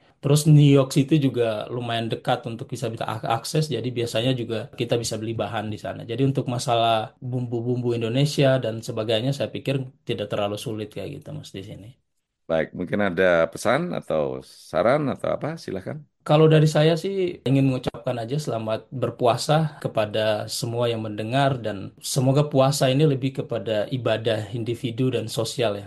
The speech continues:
Speaker 1: Kita lebih untuk memperkuat ketakwaan kita, tapi di sisi lain juga kepekaan kita yang harus kita tingkatkan. Melihat sesama dan yang paling penting adalah puasa ini mengajarkan kita untuk tidak cepat berburuk sangka kepada sesama dan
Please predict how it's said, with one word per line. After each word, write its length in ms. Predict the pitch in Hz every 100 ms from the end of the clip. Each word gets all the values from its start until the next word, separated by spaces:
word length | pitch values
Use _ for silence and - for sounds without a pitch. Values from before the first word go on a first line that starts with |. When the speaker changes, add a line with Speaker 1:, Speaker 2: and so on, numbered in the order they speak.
| -
Speaker 1:
Kita 240 | - 110 120 113
lebih 320 | 104 117 107
untuk 160 | -
memperkuat 720 | 113 - - - 113 104 - -
ketakwaan 640 | 120 - - 120 107 113
kita, 400 | 156 151 139 135 - -
tapi 320 | 117 139 127
di 160 | 120
sisi 240 | 117 117 123
lain 320 | 120 120 139
juga 400 | 120 117 131 135 -
kepekaan 560 | - 131 135 123 127
kita 240 | 143 139 139
yang 160 | 117
harus 80 | 113
kita 240 | - 113 101
tingkatkan. 640 | 104 98 95 101 98 - _ 107
Melihat 400 | 104 113 110 -
sesama 480 | 131 107 107 113
dan 320 | 107 98 104 -
yang 160 | 123 113
paling 320 | 123 123 123
penting 400 | 127 120 147 147
adalah 560 | 123 117 113 139 135 139 143
puasa 400 | 131 131 - 127
ini 560 | 127 139 151 147 143 -
mengajarkan 560 | 131 127 127 127 135 135
kita 320 | 139 151 127
untuk 320 | 120 120 _ -
tidak 560 | 147 113 147 - - _ -
cepat 320 | 151 143 123
berburuk 640 | 120 120 _ 127 120 123 120
sangka 320 | 131 123 120
kepada 480 | 117 117 104 107 -
sesama 480 | 117 110 107 117
dan 400 | 117 104 95 98